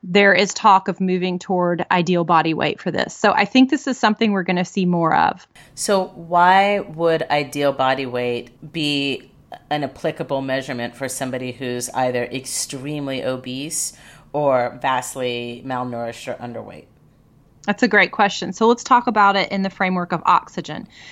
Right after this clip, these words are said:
Speaker 1: So let's say that you have someone who is morbidly obese. Their lungs don't change size.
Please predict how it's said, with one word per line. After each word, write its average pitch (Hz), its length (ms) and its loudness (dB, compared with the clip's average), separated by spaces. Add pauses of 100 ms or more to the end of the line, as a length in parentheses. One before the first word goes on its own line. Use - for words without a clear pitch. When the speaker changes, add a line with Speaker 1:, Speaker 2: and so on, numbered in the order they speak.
(140)
Speaker 1:
So - 160 0
let's 240 240 2
say 277 140 2
that 240 140 -2
you 214 120 0
have 202 180 2
someone 202 380 -4
who 196 180 0
is 180 200 0
morbidly 175 520 2
obese. 151 560 -2 (300)
Their 214 180 8
lungs 220 520 6
don't 196 360 2
change 180 480 -4
size. - 560 -2